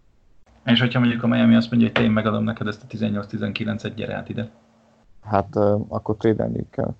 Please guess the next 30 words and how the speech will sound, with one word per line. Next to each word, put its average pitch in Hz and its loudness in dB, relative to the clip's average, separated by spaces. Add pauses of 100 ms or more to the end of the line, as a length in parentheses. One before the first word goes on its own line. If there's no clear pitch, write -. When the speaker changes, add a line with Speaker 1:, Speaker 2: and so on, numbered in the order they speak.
(340)
Speaker 1:
Ez, 113 -4
ez 101 -8
igaz, 98 -8 (140)
igaz, 104 -10
igaz, - - (180)
igaz. - -20 (2000)
Vagy, 123 4
vagy 123 2
katolják. 95 -4 (880)
Mert 107 2
azt 104 -6
mondja, 107 2
hogy 104 0
én 107 2
nem 107 2
vagyok 95 -4
hajlandó 95 -2
át-, 95 -4
átrakni 98 -6
a 95 -6
szerződésem, 110 -4
akkor 113 -8
viszont 107 -2
el 95 -4
fogják 92 -8
trade-elni, 95 -6
a - -10
tény. 98 -10
Kérdés, 123 4
Speaker 2:
Ö, 120 8